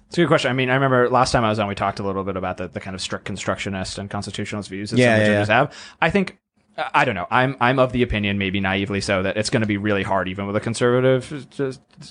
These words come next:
Speaker 1: a conservative court, to overrule any longstanding principle. Um, so I think that you probably, maybe some of the more recent gun laws you might be able to chip away at. You could have future challenges that do that, but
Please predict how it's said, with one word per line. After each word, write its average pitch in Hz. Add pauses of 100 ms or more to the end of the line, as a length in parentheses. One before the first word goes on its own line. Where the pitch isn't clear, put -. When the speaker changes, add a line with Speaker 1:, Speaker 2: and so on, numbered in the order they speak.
Speaker 1:
a 131
conservative 113
court, 160 (240)
to 143
overrule 123
any 95
longstanding 95
principle. -
Um, 101
so 120
I 110
think -
that 117
you 110 (180)
probably, 110
maybe 117
some 113
of 104
the 107
more 104
recent 104
gun 143
laws 143
you 127
might 107
be 120
able 113
to -
chip 123
away 123
at. 123
You 101
could 95
have 98
future 110
challenges 139
that 151
do 156
that, 165
but 110